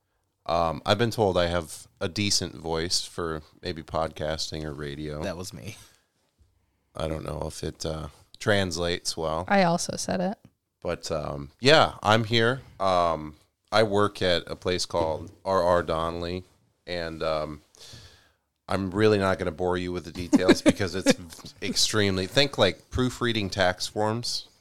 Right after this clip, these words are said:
Speaker 1: and then you're fine. Like,
Speaker 3: Oh.
Speaker 1: that's all you need to, you'll fall asleep very soon after.
Speaker 3: Also would like to say that Zach is in a full velvet sweatsuit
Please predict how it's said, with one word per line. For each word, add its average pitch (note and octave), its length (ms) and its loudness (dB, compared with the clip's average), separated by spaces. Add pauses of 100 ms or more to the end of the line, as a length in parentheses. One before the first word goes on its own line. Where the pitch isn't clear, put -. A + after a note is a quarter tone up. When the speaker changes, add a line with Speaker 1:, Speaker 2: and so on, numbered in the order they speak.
(160)
Speaker 1:
and F2+ 200 -2
then E2+ 300 -4
you're E2 160 -6
fine. D#2 380 -8 (400)
Like, A#3 180 2
Speaker 3:
Oh. E3 40 2
Speaker 1:
that's F2+ 180 0
all F2+ 280 6
you F2 220 -4
need E2 260 -6
to, D#2+ 220 -6 (460)
you'll G2 100 0
fall F2+ 280 2
asleep D#2+ 380 -6
very E2 220 -10
soon - 240 -4
after. - 460 -14 (320)
Speaker 3:
Also G#3+ 340 10
would F#3+ 160 10
like F3+ 220 8
to F#3+ 100 6
say F#3 220 8
that E3+ 180 6
Zach E3+ 320 4
is F3+ 160 4
in F3 100 4
a F3 120 2
full F3+ 580 4 (420)
velvet F3+ 540 2
sweatsuit - 960 2